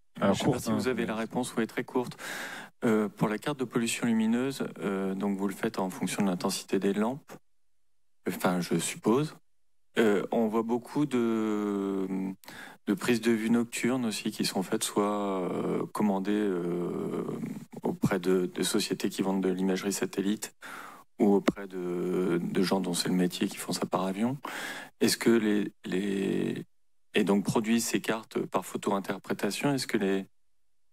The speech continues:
Speaker 2: les résultats obtenus, euh, via la méthode là, que vous avez prés-, que vous avez présentée, et puis, euh,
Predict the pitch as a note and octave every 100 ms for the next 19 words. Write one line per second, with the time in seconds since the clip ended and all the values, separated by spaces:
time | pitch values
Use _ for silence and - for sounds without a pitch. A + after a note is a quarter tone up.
0 | _ G#2+ G2 G#2 A2 B2+ A#2 C3+ - C3
1 | A#2+ B2+ A#2 - - F#2+ - G2+ G2 A2+
2 | G#2+ G#2 G2+ G#2+ G2+ - - - F#2+ F#2+
3 | - F#2+ F2+ - E2 G#2 F#2+ G2 F#2+ G#2
4 | G2+ F#2+ A2 A2 - - - - _ -
5 | G2 - G#2+ G#2+ F2+ F2 F2 F2 - -
6 | - - A1+ -